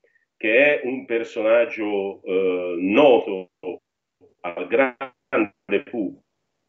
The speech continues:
Per i più giovani sicuramente non lo sapranno, ma Rudolph Giuliani lavorava fianco a fianco con, mm, Falcone e Borsellino, quindi giusto per farvi capire il tipo di personaggio. Poi è stato anche,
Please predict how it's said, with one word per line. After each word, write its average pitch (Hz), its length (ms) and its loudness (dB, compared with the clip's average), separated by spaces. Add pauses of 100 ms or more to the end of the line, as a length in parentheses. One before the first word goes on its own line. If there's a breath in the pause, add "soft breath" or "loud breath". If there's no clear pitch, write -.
(1400)
Per 113 120 4
i 131 80 4
più 123 160 -2
giovani 147 640 4 (140)
sicuramente 117 760 2
non 110 120 -2
lo 117 80 -4
sapranno, 120 400 2
ma 98 100 -2
Rudolph 107 400 -4
Giuliani 113 460 2
lavorava 110 560 2
fianco 120 320 2
a - 60 0
fianco 101 460 -2
con, 110 260 -2 (680 soft breath)
mm, 87 420 -2
Falcone 117 460 4
e 95 80 0
Borsellino, 95 640 -2 (300)
quindi 92 340 -6
giusto 123 320 -2
per - 160 0
farvi 107 320 2
capire - 680 -4
il 98 160 -10
tipo 107 240 -2
di 98 100 -2
personaggio. 90 680 -4
Poi 143 280 8
è 117 80 6
stato 123 500 0
anche, 127 720 0